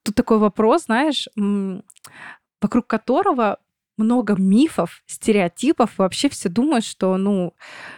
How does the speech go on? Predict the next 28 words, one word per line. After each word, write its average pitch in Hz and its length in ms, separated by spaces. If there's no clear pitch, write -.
ну, 202 220
все - 160
склоняются 226 500
к - 80
разным 180 360
мнениям. 196 540
И - 40
особенно 247 300
очень 214 200
много 208 180
статей, - 340
которые 208 320
говорят, 185 360
что, - 280
ну, 196 180
вот 185 200
всё, - 240
вообще 175 320
кошмар 208 460
какой-то, 247 440
если 202 400
этого 202 240
не 190 140
будет, 254 400
то, 185 340
ну, 190 240
жизнь 220 240
закончится. 196 540